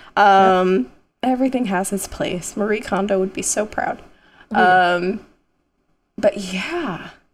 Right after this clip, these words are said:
Speaker 1: let's see. Do we have everything?
Speaker 2: I think we have everything.
Speaker 1: All right, except our marbles.
Speaker 2: <sighs> Yeah, my mind's, uh,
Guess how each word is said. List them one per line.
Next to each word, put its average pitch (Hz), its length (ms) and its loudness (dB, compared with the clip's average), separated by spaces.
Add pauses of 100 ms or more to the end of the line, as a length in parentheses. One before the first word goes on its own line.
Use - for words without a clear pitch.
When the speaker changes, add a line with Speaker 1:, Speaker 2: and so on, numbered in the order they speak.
(180)
Speaker 1:
let's 254 160 -8
see. - 440 -4 (840)
Do 269 80 -8
we 247 100 -6
have 240 240 -2
everything? 359 400 0
Speaker 2:
I - 920 -20
think 254 160 -6
we 185 60 -2
have 170 260 -6
everything. 170 480 -8 (560)
Speaker 1:
All 262 120 0
right, 320 280 0
except 262 320 -2
our 233 80 -2
marbles. 165 540 -2 (960)
Speaker 2:
<sighs> - 60 -12 (580)
Yeah, 190 240 2
my 185 160 0
mind's, 175 560 -4
uh, 135 300 -4